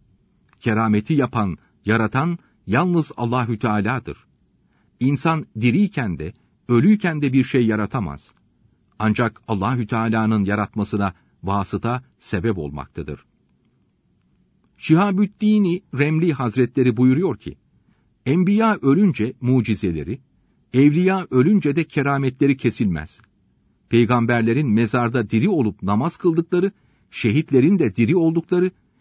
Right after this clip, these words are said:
kafirlerle savaşırken yardım ettikleri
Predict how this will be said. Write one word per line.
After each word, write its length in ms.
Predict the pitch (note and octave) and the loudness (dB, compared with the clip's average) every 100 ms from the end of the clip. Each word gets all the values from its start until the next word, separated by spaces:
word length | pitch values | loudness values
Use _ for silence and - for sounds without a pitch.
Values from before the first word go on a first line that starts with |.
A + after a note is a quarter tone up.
| _ _ - | _ _ -4
kafirlerle 640 | B2+ B2+ C3+ D3 F#3 D#3+ | -2 0 0 0 -2 -4
savaşırken 640 | - B2 B2+ E3+ E3 D3 | -4 -4 0 0 -2 -2
yardım 440 | A#2+ G#2+ A2 G2 F#3+ | 0 0 0 0 0
ettikleri 540 | C3+ C#3 - C#3 F#3 | -2 -6 0 0 0